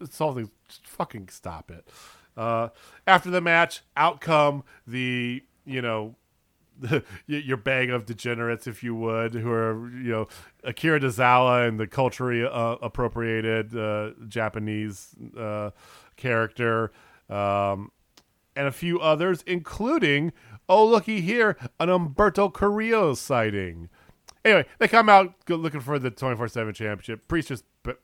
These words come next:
you know, punches each of them in the face, and they, they die right there. So there's that. Uh, I do wanna make mention that there's a new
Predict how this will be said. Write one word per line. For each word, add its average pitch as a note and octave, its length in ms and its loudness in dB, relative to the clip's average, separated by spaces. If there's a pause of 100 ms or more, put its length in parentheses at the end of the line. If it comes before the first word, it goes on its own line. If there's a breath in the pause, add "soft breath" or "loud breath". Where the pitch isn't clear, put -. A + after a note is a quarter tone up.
(160)
you A2+ 100 -6
know, - 20 -4
punches G2+ 400 -8
each G2+ 140 -12
of F#2+ 60 -12
them G2 120 -8
in F#2+ 80 -10
the F#2 60 -10
face, G2 280 -12
and F#2+ 120 -14
they, F#2 80 -10
they F#2 240 -14
die E2+ 380 -12
right E2 280 -14
there. E2 320 -14
So E2+ 380 -16 (420 soft breath)
there's A2+ 280 -10
that. F2 320 -12 (380 soft breath)
Uh, G#2 220 -10 (220 loud breath)
I D#3 60 -2
do C#4+ 180 -2
wanna F3+ 220 0
make A#2+ 260 -4
mention A2+ 340 -8
that G2 100 -10
there's C3+ 220 -6
a E3 60 -4
new B3+ 280 -6